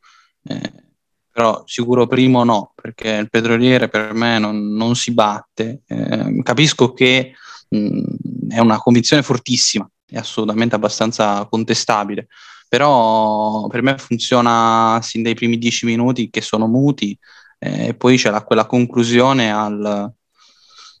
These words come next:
nel maniero che per me è storia del cinema, e poi c'è quel,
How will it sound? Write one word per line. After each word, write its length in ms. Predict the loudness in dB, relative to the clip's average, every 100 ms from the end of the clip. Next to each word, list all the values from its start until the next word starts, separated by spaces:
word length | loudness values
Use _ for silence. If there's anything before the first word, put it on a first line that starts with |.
| _
nel 500 | -6 -6 -6 0 2
maniero 540 | 2 2 2 2 0
che 240 | -4 -12 -12 -20 -20 _ _ _ _ _ _ _
per 160 | -8 -2
me 540 | 0 0 -2 -8 -12
è 20 | -6
storia 320 | -2 2 4
del 160 | 4
cinema, 360 | 2 4 4 4
e 100 | 2
poi 160 | 2 2
c'è 160 | 2
quel, 480 | 0 -2 0 -4 -6